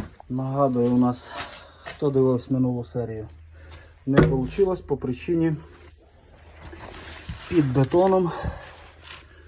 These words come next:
Вода із кондуктора при гідробурінні не виходить, а рве під бетон. Я думав, тут шар метр двадцять, тут,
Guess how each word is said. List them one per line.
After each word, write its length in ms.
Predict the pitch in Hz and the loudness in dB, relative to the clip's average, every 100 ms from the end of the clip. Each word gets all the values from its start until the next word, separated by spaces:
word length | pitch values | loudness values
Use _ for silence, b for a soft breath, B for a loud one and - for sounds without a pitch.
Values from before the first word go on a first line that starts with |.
| - - | -20 -6
Вода 360 | 127 147 151 | 0 4 6
із 120 | 143 - | 6 2
кондуктора 600 | 143 135 139 - 127 127 | 2 2 2 0 0 0
при 280 | 139 131 123 - | 0 -2 -4 -8
гідробурінні 720 | 117 131 131 123 135 127 123 | -4 0 0 2 4 6 6
не 220 | 123 143 | 8 6
виходить, 560 | 180 175 - 160 160 - - B B B B B B B | 6 2 4 4 4 -2 -18 B B B B B B B
а 120 | 131 | 4
рве 380 | 135 139 143 123 - - | 6 8 8 6 0 -6
під 240 | - 143 123 | 2 2 4
бетон. 480 | 131 - 143 170 165 B B B B _ b b b b b b b _ - _ _ _ - - - - 147 | 0 4 4 4 2 B B B B _ b b b b b b b _ -20 _ _ _ -20 -20 -18 -8 0
Я 140 | 139 | 2
думав, 280 | 131 135 131 | 4 4 4
тут 120 | 127 - | 0 -4
шар 320 | - 135 131 | 4 6 6
метр 320 | 135 127 127 | 4 4 2
двадцять, 500 | 127 160 156 131 113 | 4 4 4 2 0
тут, 200 | 131 - | -2 -4